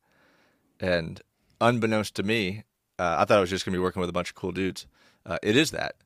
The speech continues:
Uh, but then being outside and being around, uh, veterans who are, are doing good, right? Who are working, like, ridiculously working, uh, and being outside and being in that environment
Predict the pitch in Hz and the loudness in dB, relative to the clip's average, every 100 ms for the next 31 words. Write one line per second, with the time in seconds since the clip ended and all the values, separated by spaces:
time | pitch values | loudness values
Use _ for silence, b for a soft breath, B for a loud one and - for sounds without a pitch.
0 | b b b - 95 87 92 90 120 110 | b b b 0 2 4 0 0 2 4
1 | 107 95 - 98 85 85 - _ _ _ | 4 4 0 2 0 -2 -10 _ _ _
2 | _ _ _ - 92 95 101 92 92 90 | _ _ _ -6 -2 0 0 2 2 0
3 | 87 - 90 80 82 _ - 90 104 - | -4 -2 0 0 -4 _ -2 4 4 4
4 | 98 95 95 85 80 - 90 85 92 92 | -2 -2 0 0 -2 -6 -8 -4 -2 -2
5 | 90 87 - 90 92 95 - _ _ _ | -4 -6 0 2 0 -2 -18 _ _ _
6 | _ - 87 87 - 92 85 85 - _ | _ 0 0 0 -6 -2 -2 -4 -10 _
7 | _ _ - 90 101 101 107 101 113 _ | _ _ -12 0 0 2 -2 -4 -8 _
8 | _ _ - 87 _ _ _ _ _ _ | _ _ -8 -8 _ _ _ _ _ _
9 | _ _ 92 110 95 101 107 98 - 95 | _ _ 0 0 2 0 0 -2 -2 -2
10 | 95 95 101 101 - _ _ _ _ - | -2 -2 -6 -10 -14 _ _ _ _ -2
11 | 85 73 52 52 _ _ 92 85 82 76 | 0 0 -4 -10 _ _ -2 -2 -4 -12
12 | - - 90 95 90 - 85 85 90 - | -18 -8 -2 0 0 -2 -2 -4 -8 -16
13 | 92 87 87 - _ 98 98 90 87 87 | -12 -12 -14 -18 _ -8 -6 -6 -6 -4
14 | 87 85 | -4 -6